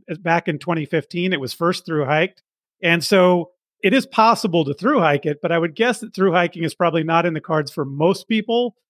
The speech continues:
Or is that not true? Could, could most people figure out how to through hike this?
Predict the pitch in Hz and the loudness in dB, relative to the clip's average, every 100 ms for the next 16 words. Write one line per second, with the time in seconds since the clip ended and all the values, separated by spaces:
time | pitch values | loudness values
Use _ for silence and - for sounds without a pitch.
0 | _ _ - 190 170 202 196 185 240 147 | _ _ -2 0 2 2 0 0 -2 -2
1 | - - 165 175 - 180 180 170 - _ | -4 -4 0 0 0 -2 -2 -6 -8 _
2 | - 180 170 156 170 160 170 147 117 104 | -2 0 2 2 0 0 -4 -4 -6 -10
3 | 104 - | -14 -18